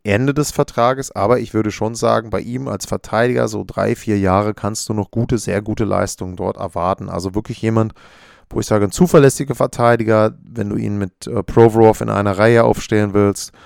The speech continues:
ähm, wunderbar, wenn du es noch irgendwie verteilen willst, weiß ich nicht, mit Travis Sanheim oder wen auch immer sie dann links hinstellen wollen, ist das auch okay. Äh, finde ich einen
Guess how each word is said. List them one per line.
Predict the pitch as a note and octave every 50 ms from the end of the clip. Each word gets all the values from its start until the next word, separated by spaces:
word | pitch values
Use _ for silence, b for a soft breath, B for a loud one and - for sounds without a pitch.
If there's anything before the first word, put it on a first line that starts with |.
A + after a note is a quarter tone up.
| b b b b _
ähm, | - A#2+ G2 F#2+ F#2+ F#2 - _ _ -
wunderbar, | B2 G#2 G#2+ B2+ D3 D3 C#3+ B2+ A#2 A2+ A2 A2+ A2+ G#2+
wenn | G#2+ G#2
du | G#2
es | G2+ -
noch | - G#2 -
irgendwie | G2+ G#2 G2+ - G#2+ G2 F#2+ F#2+
verteilen | - - G2 - - G2+ G2+ G#2 G#2+ G#2 G2+
willst, | G2+ G#2 G2+ G2+ - -
weiß | F#2+ F#2+ F#2
ich | G2+
nicht, | F#2+ F#2+ F#2+
mit | F#2+ F#2 - _ _
Travis | - - G#2 G2 F#2+ - -
Sanheim | - A2 A2+ A2 G#2 G#2+ G#2 G#2
oder | G2+ F#2+ F#2 -
wen | G#2 G#2
auch | G#2 F#2+ -
immer | A2+ A2 G#2
sie | G2 G2+ G2+
dann | G2+ G2+ G2 G2+
links | A2 C3 C#3+ -
hinstellen | - A2+ G#2+ - - G#2 G2+ G2+ G2 F#2
wollen, | G2 G2 F#2+ F#2 b b b b b b b
ist | - G2+ - -
das | F2 - -
auch | - A#2 C#3+ D#3+ F3
okay. | F3+ - - D3+ D3+ D3+ D3 B B B B B B B B _ -
Äh, | B2 A2+ - -
finde | - - A#2 A#2 A2 A2
ich | - -
einen | A2+ G#2+ G#2 G#2